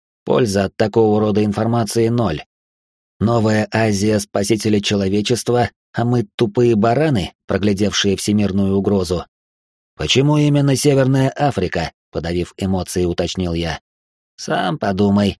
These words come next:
включи мозг хотя бы раз». На что он намекает? Средиземное море? Место, где многие исследователи прочат местонахождение мифической Атлантиды? Угу. И откуда, как выяснил Лурье,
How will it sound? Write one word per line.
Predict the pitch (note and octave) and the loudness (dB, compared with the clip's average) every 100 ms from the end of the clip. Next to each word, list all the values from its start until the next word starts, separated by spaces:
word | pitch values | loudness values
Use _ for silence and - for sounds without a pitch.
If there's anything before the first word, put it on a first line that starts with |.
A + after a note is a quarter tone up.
| _ _ | _ _
включи | - C#3 C3+ D#3+ | -4 -2 0 2
мозг | E3 F3 B2 - | 2 2 0 -4
хотя | - C3+ D3 C3+ | -4 -2 0 2
бы | D3+ | 2
раз». | C3+ - - _ _ _ _ _ - | 2 -2 -8 _ _ _ _ _ -12
На | C#2+ | -10
что | C#2 - F2+ | -8 -6 -4
он | F#2 | -2
намекает? | F#2+ G2 G#2 F#2 C#2+ - - _ _ _ _ | 0 0 0 -2 -4 -10 -20 _ _ _ _
Средиземное | - F#2+ F#2+ F#2+ G2 F#2+ F#2+ | -4 0 0 0 0 0 0
море? | G2+ C3+ E2+ C2+ _ _ _ | 0 0 -2 -6 _ _ _
Место, | F2 A2 G#2 - F#2+ | -2 0 0 -2 -2
где | F#2+ | 0
многие | G2+ G#2 G#2+ G2+ G2+ G2 G2+ | 2 2 0 2 0 0 -4
исследователи | - A2 G#2 G2+ G2 G2 | -2 0 2 0 0 -2
прочат | F#2+ G#2 G2+ F#2+ | 0 0 0 -2
местонахождение | G2+ F#2+ G2 F#2+ G2 F#2 G#2+ G2+ G2+ G2 | -2 -2 -2 -2 -2 -2 0 2 2 2
мифической | G2 G#2+ G2+ G2 F#2+ - | 0 -2 -4 -4 -4 -4
Атлантиды? | - F#2+ F#2 - C#3 D#2 - _ _ _ _ _ E2+ | -4 -4 -4 -4 -4 -4 -10 _ _ _ _ _ -2
Угу. | A2 C#3+ A2 E2 D#2+ D2 C#2+ - _ _ | 0 2 0 -2 -4 -6 -10 -14 _ _
И | - | -8
откуда, | D#2 D#2 - F#2+ G#2 B2 | -6 -8 -6 -2 0 0
как | A#2+ A2+ | -2 -2
выяснил | A2+ A#2 G#2 A#2 A2 | 0 0 0 -2 0
Лурье, | G#2+ G#2 G2+ G#2 G2+ | 2 2 2 2 0